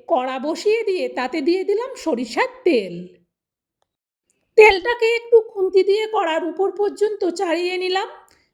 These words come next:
তেলের মধ্যে এবার দিয়ে দিচ্ছি অল্প একটু গোটা জিরে। এবার দু মিনিট জিরেটাকে ভেজে নেব। জিরেটা যখন ভাজা সেন্ট বেরোবে, তখন এতে দিয়ে দেবো ছোট ছোট করে কুচিয়ে নেওয়া একটা বড় সাইজের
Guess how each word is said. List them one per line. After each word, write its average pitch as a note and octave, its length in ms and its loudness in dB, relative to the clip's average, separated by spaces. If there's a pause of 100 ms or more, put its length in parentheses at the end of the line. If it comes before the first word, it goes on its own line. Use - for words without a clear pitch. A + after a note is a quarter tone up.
(140)
তেলের C4+ 280 2
মধ্যে E4+ 400 2
এবার A#4+ 260 -2
দিয়ে C4 200 -2
দিচ্ছি F4+ 400 0 (180)
অল্প E4 360 -4
একটু F#4+ 300 0 (160)
গোটা D#4+ 300 -2
জিরে। G3 400 -4 (560)
এবার A#4 260 4
দু F4+ 140 4
মিনিট G4 360 -2
জিরেটাকে C4 560 -2
ভেজে C4 360 -2
নেব। G#3 240 -6 (920)
জিরেটা C4+ 480 0
যখন F#4+ 320 -4 (460)
ভাজা B3 360 2
সেন্ট B3+ 400 -4
বেরোবে, F4 480 0 (400)
তখন A#3+ 380 0
এতে D#4+ 240 0
দিয়ে C#4 280 -2
দেবো G4+ 300 0 (320)
ছোট G#4 200 0
ছোট A#4 240 0 (120)
করে A#4 180 0 (100)
কুচিয়ে E4 420 0
নেওয়া G4 300 -4 (220)
একটা D4 300 -2
বড় C#4+ 320 -2
সাইজের D#4 460 -2